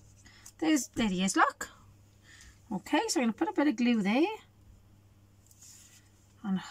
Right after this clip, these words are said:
put that one on. When I was a little girl and I used to keep mice, one of my mice was called Yoda,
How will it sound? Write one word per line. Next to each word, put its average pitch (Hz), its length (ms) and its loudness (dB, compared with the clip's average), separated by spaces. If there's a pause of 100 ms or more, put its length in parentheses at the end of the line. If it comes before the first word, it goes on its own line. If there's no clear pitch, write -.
(480)
put 247 240 -2
that 196 320 0
one 202 80 -2
on. 208 600 4 (1500)
When 269 180 6
I 269 100 8
was 247 140 4
a 240 40 2
little 220 160 2
girl 196 280 2
and 202 120 4
I 214 80 4
used 208 160 0
to 202 60 -4
keep 202 200 -4
mice, 196 440 2
one 339 240 4
of 262 80 0
my 202 240 4
mice - 720 2 (400)
was 359 160 -2
called 202 520 0
Yoda, 196 800 2